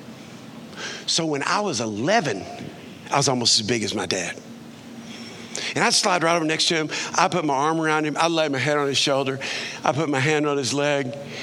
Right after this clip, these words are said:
He'd just be sitting there holding the wheel. We didn't talk. It was about a seven-minute drive. We didn't talk all the way to school, and I respected that. And we drove so slow. What should take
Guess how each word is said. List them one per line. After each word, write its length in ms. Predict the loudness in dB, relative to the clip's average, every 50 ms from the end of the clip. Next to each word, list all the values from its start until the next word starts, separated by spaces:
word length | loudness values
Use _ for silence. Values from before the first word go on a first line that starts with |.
| -10 -10 -6 -2
He'd 120 | 0 0
just 140 | 2 2 2
be 60 | 2
sitting 260 | 2 2 2 2 0
there 80 | 0 0
holding 160 | 0 0 0
the 80 | -2 -2
wheel. 240 | -2 -4 -4 -6 -8 -12 -16 -16 -16 -16 -18 -18 -18 -18 -18 -18 -18 -18 -18 -18 -16 -14 -14 -14 -14 -14 -14 -12 -12 -12 -12 -12 -10 -10 -10 -10 -10 -10 -10 -10 -10 -8 -8 -6 -6 -6 -8 -8 -14 -14 -14 -16 -12 -6 -2
We 160 | 0 2 2
didn't 220 | 4 2 2 2
talk. 340 | 2 2 2 2 0 0 0
It 40 | 0
was 80 | 0 2
about 140 | 2 2
a 40 | 2
seven-minute 600 | 2 2 2 2 2 0 0 0 0 -2 -2 -2
drive. 300 | -2 0 0 0 0 0
We 80 | 0 -2
didn't 160 | 0 2 2
talk 240 | 2 2 2 0 0
all 100 | 0 0
the 80 | 0
way 140 | 0 0 0
to 40 | 0
school, 360 | 0 0 0 -2 -2 -2 -2
and 80 | 0 0
I 80 | 0
respected 580 | 0 0 0 -2 0 0 -2 -2 -2 -4 -4 -2
that. 320 | -2 -2 -2 -4 -6 -10 -16 -16 -16 -16 -16 -16 -16 -16 -16 -16 -18 -18 -18 -18 -18 -18 -18 -18 -18 -10 -2
And 100 | 0 0
we 60 | 2
drove 260 | 2 2 2 2 2 2
so 260 | 2 2 2 2 2
slow. 560 | 4 4 4 4 2 0 0 0 -2 -4 -8 -10 -14 -14 -16 -16 -16 -16 -18 -18 -16 -16 -16 -16 -14 -14 -14 -14 -14 -16 -16 -14 -14 -8 -4
What 140 | -2 0 2
should 200 | 2 2 2 2
take 540 | 2 2 2 2 2 2 0 0 -2 -4